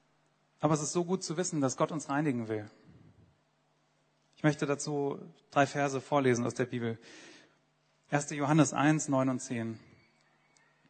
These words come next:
„Wenn wir unsere Sünden bekennen, ist er treu und gerecht,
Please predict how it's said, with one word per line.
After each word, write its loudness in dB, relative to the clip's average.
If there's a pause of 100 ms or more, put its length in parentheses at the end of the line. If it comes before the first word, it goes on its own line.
(880)
„Wenn 4
wir 6
unsere 6
Sünden 2
bekennen, 0
ist -6
er -2
treu 2
und -2
gerecht, 0